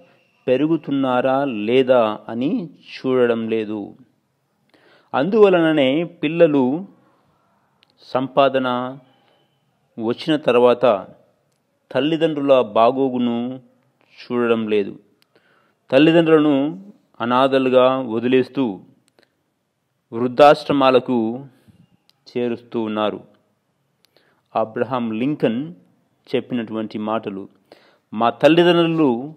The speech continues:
మాకిచ్చినటువంటి ఆస్తి మోకాళ్ళ ప్రార్థన."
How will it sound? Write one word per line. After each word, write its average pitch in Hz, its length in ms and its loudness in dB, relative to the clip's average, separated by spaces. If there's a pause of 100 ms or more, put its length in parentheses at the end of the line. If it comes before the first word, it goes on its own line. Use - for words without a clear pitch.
(260)
మాకిచ్చినటువంటి 131 1080 -6
ఆస్తి 131 720 -6 (640)
మోకాళ్ళ 117 800 -4
ప్రార్థన." 104 680 -6